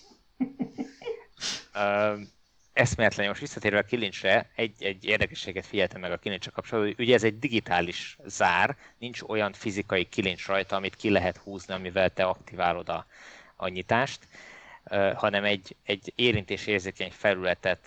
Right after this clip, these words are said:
Speaker 2: nyomkodsz meg, vagy lehet, hogy benyomódik egy kicsit, ö, ezt most nem tudom, de hogy,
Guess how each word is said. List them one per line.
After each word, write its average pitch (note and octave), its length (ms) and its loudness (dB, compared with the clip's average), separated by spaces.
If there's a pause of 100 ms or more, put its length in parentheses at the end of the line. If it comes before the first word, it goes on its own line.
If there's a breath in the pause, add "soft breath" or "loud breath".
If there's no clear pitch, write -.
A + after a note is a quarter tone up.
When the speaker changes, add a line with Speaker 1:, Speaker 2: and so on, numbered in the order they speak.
Speaker 2:
nyomkodsz F#2 400 -12
meg, G2+ 100 -2
vagy G2 140 0
lehet, A#2 200 4
hogy A2+ 100 -12
benyomódik G#2 480 -4
egy G2+ 100 0
kicsit, - 380 -8
ö, F#2+ 500 2
ezt F#2 140 -8
most - 160 -12
nem F#2+ 140 -6
tudom, F#2 260 -6
de G2 100 6
hogy, G2+ 220 0